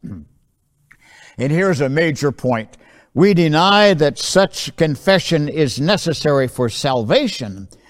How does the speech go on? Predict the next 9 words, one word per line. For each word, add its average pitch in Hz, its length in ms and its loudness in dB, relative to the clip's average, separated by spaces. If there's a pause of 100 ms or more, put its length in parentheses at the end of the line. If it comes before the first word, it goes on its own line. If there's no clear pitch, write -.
(300)
However, 196 580 4
we 175 360 4
further 240 520 2
deny 165 640 2
that 143 260 -2
inerrancy 180 800 0
can 156 340 -2
be 151 160 2
rejected 127 1000 -4